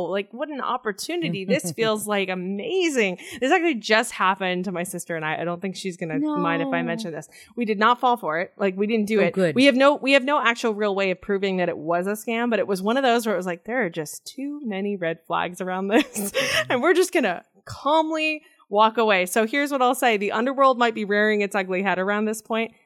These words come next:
Speaker 1: Kill 'em with kindness, right? Like, we don't have to be rude. We can just be like, "Oh, that is so kind.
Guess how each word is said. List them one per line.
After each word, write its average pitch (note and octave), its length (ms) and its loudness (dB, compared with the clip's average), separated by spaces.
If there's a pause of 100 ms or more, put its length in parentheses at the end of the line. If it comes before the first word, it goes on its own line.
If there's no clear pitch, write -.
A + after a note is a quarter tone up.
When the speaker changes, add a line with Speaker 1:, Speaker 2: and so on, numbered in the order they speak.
(140)
Speaker 1:
Kill D#4 200 2
'em C#4 80 0
with A#3+ 140 0
kindness, D#3+ 640 -6
right? G#3+ 400 0
Like, A3 260 0
we A#3+ 80 0
don't C#4 160 2
have C#4+ 180 4
to D#4 60 -4
be D4+ 140 -2
rude. A#3 400 -2
We G#3+ 100 -6
can A3 160 0
just G3+ 240 -6
be G#3+ 120 -6
like, G3+ 340 -4
"Oh, D4 220 0
that B3+ 180 -2
is G#3+ 180 -4
so B3 160 -4
kind. E3+ 540 -8